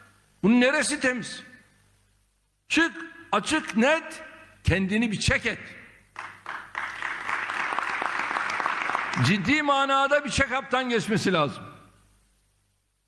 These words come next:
Hem ruhsal hem fiziki olarak.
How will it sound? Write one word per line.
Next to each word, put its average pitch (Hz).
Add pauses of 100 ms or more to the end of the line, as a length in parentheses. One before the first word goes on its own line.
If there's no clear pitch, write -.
(380)
Hem 311
ruhsal 294 (640)
hem 165
fiziki 131
olarak. -